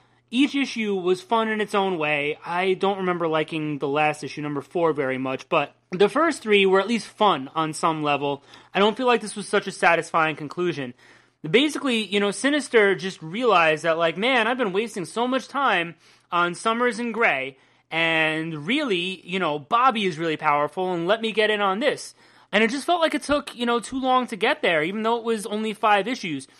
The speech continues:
The, the team up with the Amazing Friends was a lot of fun. Seeing Emma get some focus was a lot of fun, but I just feel like, you know, this kinda went out of its way too much to get to this conclusion, that Sinister wanted Bobby because he's,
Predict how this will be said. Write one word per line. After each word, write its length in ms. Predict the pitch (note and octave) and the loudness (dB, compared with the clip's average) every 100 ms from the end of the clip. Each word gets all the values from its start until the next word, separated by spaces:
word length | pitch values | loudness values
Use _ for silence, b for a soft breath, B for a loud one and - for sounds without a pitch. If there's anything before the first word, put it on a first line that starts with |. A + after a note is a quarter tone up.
| b b | b b
The, 260 | G#3+ A3+ | 4 4
the 120 | G#3 - | 4 0
team 260 | C#4 F4 | 0 2
up 80 | D#4 | 2
with 140 | A#3+ | 0
the 80 | B3 | -2
Amazing 400 | G#3+ G3 F3+ F#3 | 0 0 0 -4
Friends 400 | - E3+ D3+ D3+ | -2 -2 -2 -4
was 140 | D3+ D#3 | -8 -6
a 40 | |
lot 480 | D#3 D#3 F3 F#3+ F3 | -6 -4 4 6 6
of 80 | D3 | 0
fun. 320 | D#3 B2 A2+ b b b b | -6 -6 -10 b b b b
Seeing 440 | - C4+ C#4+ C4+ | -4 -2 0 0
Emma 300 | G#3 A3+ A3+ | 2 2 2
get 160 | G3+ G3 | 2 0
some 140 | G3+ | -2
focus 380 | E3+ F#3 F3+ E3+ | 0 -2 0 -6
was 80 | F3+ | -6
a 60 | D#3+ | -4
lot 260 | D#3+ E3+ | 2 2
of 100 | E3+ | 0
fun, 340 | - E3+ C3+ C3 | -2 -2 -2 -2
but 120 | E3+ | -2
I 60 | |
just 240 | F3 G3 - | 0 -2 -6
feel 260 | A#3 B3+ | -2 2
like, 420 | B3 G#3 F#3 F3 - _ | 4 4 4 -2 -18 _
you 100 | E3 | -4
know, 120 | F#3+ F#3+ | -2 0
this 160 | F#3+ | -2
kinda 300 | - A3+ A3+ | -2 -2 -2
went 240 | F#3 F#3+ F#3 | 0 -2 0
out 200 | F3+ G3 | 2 4
of 140 | G3 | 2
its 180 | F#3 - | -2 -6
way 640 | D#3 D3 G#3+ G#3 F3+ D3+ D3 | -14 -4 0 0 0 -4 -8
too 400 | - A#3 A#3 G3+ | -8 -4 -2 -2
much 560 | E3 D#3 G#3+ D4 - - | -2 0 0 0 -8 -6
to 100 | F#3+ | 2
get 220 | G3+ G#3 | 2 2
to 80 | F#3+ | 2
this 220 | F#3+ G3 | 2 2
conclusion, 680 | - D#3 - F#3 F3+ C3+ A#2+ | -6 -6 -2 -2 0 -4 -8
that 160 | B2 | -10
Sinister 440 | - A#3 A#3+ A#3 G#3+ | -2 0 2 4 4
wanted 340 | F3+ E3 C3+ | 4 0 0
Bobby 340 | E3+ F#3 F3+ | 2 2 0
because 240 | E3 E3+ D#3 | -4 -4 -4
he's, 240 | D#3 D3+ | -8 -12